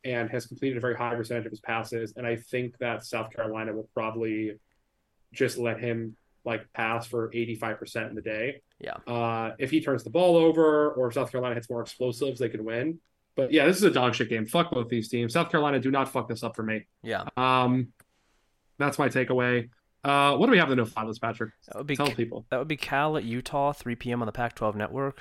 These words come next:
Speaker 2: So, uh, good luck. Uh, B Y U at T C U, three thirty on E S P N. Troy at Army, three thirty on C B S S N. Uh, Kansas at Oklahoma State, three thirty on F S one. And big game in the mac, Ohio at Northern Illinois, four P M on E S P N U.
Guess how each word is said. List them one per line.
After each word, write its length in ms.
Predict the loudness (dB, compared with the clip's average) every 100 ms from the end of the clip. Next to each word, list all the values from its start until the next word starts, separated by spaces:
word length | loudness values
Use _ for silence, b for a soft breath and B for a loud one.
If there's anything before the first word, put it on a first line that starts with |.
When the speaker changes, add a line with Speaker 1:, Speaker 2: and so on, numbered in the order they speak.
| -8
Speaker 2:
So, 380 | -6 -4 -6 -10 b b -16 -12
uh, 220 | -10 -6
good 180 | -2 2
luck. 280 | 0 -2 B B B
Uh, 240 | 2 4 4
B 160 | 2
Y 140 | 4 4
U 180 | 4 0
at 60 |
T 160 | -2 -4
C 180 | -2 -2
U, 180 | -2
three 260 | -2 -4 -4
thirty 360 | -2 -2 -2 -2
on 160 | -4
E 140 | -2 -2
S 140 | -2
P 260 | -6 -2 0
N. 220 | 0 -4
Troy 340 | -4 -2 0
at 60 | 0
Army, 280 | 0 0 -2
three 220 | -6 -8
thirty 340 | -6 -4 -4 -4
on 140 | -6
C 180 | -8 -10
B 160 | -2 -2
S 200 | 0 -2
S 200 | -2 0
N. 260 | -2 -2 B B B -8
Uh, 260 | -6 -6
Kansas 440 | -4 -2 -2 -4 -4
at 80 |
Oklahoma 460 | -4 -4 -4 -4 -6
State, 340 | -2 -2 -2
three 180 | -4 -8
thirty 400 | -2 -2 -2 -4
on 360 | -6 -6 -6 -8 -6
F 220 | -6 -4
S 220 | -6 -6
one. 320 | -4 -2 -2 B B B _
And 460 | -4 -2 -2 -6 -2
big 200 | 0 2
game 200 | 2 4
in 60 | 2
the 60 |
mac, 340 | 4 2 2 -2
Ohio 560 | -2 2 2 2 0
at 240 | 0 -2 -2
Northern 420 | -4 -2 -2 -2
Illinois, 600 | -4 -4 -4 -2 -2 -4
four 240 | -6 -8 -6
P 220 | -6 -6
M 140 | -6
on 240 | -8 -10 -8
E 140 | -6
S 140 | -6
P 240 | -8 -8 -8
N 180 | -8 -8
U. 380 | -8 -6 -6